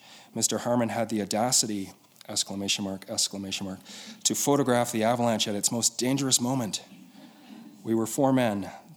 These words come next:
Two of the group were so tired the next day that they couldn't come along. We were on the go for seventeen hours. Mister Wheeler and I climbed another mountain the next day, and Mister Wheeler almost lost his life.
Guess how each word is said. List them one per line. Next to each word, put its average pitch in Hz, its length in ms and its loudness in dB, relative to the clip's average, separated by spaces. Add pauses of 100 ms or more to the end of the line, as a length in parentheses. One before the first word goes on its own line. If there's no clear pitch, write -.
Two 139 200 2
of 127 60 2
the 123 80 2
group 120 260 -2
were 113 60 -2
so - 180 4
tired 110 460 2
the 104 80 0
next 110 260 0
day 107 220 0
that 104 120 -8
they 110 80 -10
couldn't 113 200 -6
come - 180 -4
along. 98 400 -6 (560)
We 110 80 -4
were 110 140 2
on 123 100 4
the 117 80 2
go 117 140 2
for 117 140 -4
seventeen 110 420 0
hours. 95 480 -4 (680)
Mister 127 300 2
Wheeler 127 400 4
and 113 80 2
I 107 200 2
climbed 110 340 -2
another 117 200 2
mountain 104 280 0
the 101 40 -2
next 110 280 -2
day, 104 320 -6
and 104 180 -8
Mister 120 260 -2
Wheeler 107 360 0
almost 98 260 -2
lost 101 240 -2
his 95 160 -4
life. 104 380 -8